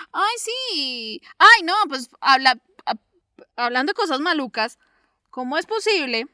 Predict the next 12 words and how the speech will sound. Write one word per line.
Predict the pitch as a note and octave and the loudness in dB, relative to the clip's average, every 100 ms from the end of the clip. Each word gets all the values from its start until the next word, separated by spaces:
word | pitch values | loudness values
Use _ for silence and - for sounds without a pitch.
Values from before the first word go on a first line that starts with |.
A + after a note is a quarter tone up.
| _ _ _ _ - | _ _ _ _ -10
que | D#4 C#4+ C#4+ - _ _ - | -2 0 -2 -6 _ _ 4
a | B3+ C4 | 6 6
Ed | B3 A#3 - | 4 0 -6
le | C#4 | -2
den | D4 D#4 D#4 D4+ D4 - | 0 2 0 -2 -8 -10
como | D4+ D4 D#4+ D4+ - _ _ | -8 -4 -2 -4 -8 _ _
<laughs> | _ - | _ -4
tres | C4+ C4+ B3+ | -2 -2 -4
minutos | C4 D4 D#4 D#4 D#4 C4 | -4 -4 -4 -4 -4 0
de, | D#4+ B4 G4+ - | 0 0 -8 -8
de | A#3+ A#3 | -4 -2
escena | - D4 B3 A3 | 2 2 2 -2